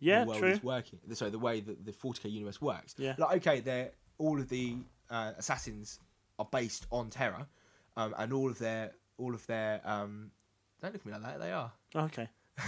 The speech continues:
Speaker 1: Uh, I know they've all got different temples.
Speaker 2: Yeah, on Terra. I thought they were on Terra.
Speaker 1: Ah, I thought, I think they're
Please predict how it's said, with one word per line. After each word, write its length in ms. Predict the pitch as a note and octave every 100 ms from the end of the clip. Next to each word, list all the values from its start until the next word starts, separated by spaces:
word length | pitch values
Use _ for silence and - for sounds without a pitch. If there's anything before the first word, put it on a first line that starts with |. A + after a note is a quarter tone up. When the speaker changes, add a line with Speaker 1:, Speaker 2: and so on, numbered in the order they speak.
| C#3 -
Speaker 1:
Uh, 300 | D#3+ B2+ A#2+ - -
I 40 | C#3
know 160 | D#3 D3+
they've 120 | C3
all 80 | C3
got 160 | B2+
different 280 | A#2+ B2 B2+
temples. 480 | C#3+ C3 A2 G#2 - -
Speaker 2:
Yeah, 240 | A3 E3
on 140 | C#3 D3+
Terra. 260 | B3+ C3
I 60 | G2
thought 160 | - F#3
they 60 |
were 80 | E3+
on 60 | D#3+
Terra. 140 | F#3
Speaker 1:
Ah, 220 | C#3 A#2+
I 40 | A#2+
thought, 240 | D#3 D3
I 120 | B2+ C#3+
think 220 | - D3
they're 220 | B2 B2